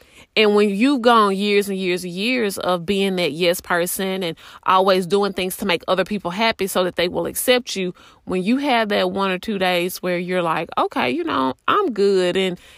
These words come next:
it's okay if, you know, if we don't agree on this, I'm not about to go back and forth with you on this," it can sometimes cause a problem because people have grown so accustomed to you behaving a certain way.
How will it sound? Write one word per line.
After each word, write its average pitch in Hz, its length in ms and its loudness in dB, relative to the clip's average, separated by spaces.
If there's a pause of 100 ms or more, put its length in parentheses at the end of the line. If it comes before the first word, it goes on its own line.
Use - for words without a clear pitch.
it's - 220 0
okay 240 520 0
if, 180 180 -6
you 208 120 -6
know, 175 440 -6 (120)
if 175 140 -8
we 208 100 0
don't 190 180 2
agree 185 340 0
on 185 180 2
this, 175 180 -2
I'm 208 60 -2
not 185 120 -2
about 175 220 -2
to - 40 -10
go 160 160 -4
back 160 160 -6
and 170 100 -12
forth 359 220 0
with 226 160 -8
you 175 100 -2
on 180 160 -2
this," 165 300 -4 (800)
it 466 120 4
can 466 120 6
sometimes 403 440 0
cause 226 300 4
a 214 60 0
problem 240 420 2
because 202 560 2 (320)
people 269 300 0
have 190 320 0
grown 196 260 4
so 170 220 0
accustomed 175 540 -4
to 208 120 -4
you 180 240 -6
behaving 180 480 -4
a 170 80 -8
certain 170 420 -6
way. 170 360 -6